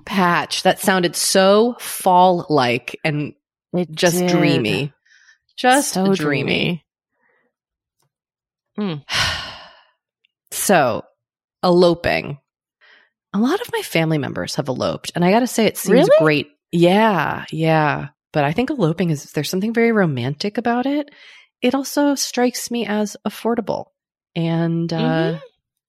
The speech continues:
Speaker 1: I think that's a really important thing to consider. <laughs>
Speaker 2: I mean, well, this is not affordable, but it, this is what Ben and J-Lo did. They eloped, and then they had a big party.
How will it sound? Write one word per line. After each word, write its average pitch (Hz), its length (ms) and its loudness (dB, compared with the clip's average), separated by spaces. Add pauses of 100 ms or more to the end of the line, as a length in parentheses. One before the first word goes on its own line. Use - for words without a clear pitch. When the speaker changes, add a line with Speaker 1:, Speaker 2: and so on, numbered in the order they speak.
(280)
Speaker 1:
I 170 40 -14
think 214 180 -4
that's 226 200 0
a 233 60 2
really 190 240 2
important 185 360 -4
thing 196 100 -6
to 202 80 -6
consider. 202 380 -2 (920)
<laughs> - 920 -20
Speaker 2:
I 220 80 0
mean, 240 380 2
well, 185 180 2
this 196 180 0
is 185 120 2
not 170 260 2
affordable, 160 640 2
but 175 120 0
it, - 160 -8
this 196 220 -2
is 240 140 2
what 302 200 4
Ben 180 200 0
and 175 160 0
J-Lo 156 380 4
did. 123 320 2 (480)
They 180 180 4
eloped, 180 640 0 (280)
and 202 160 2
then 208 120 2
they 220 80 4
had 233 120 4
a 226 40 -4
big 226 160 0
party. 240 380 -2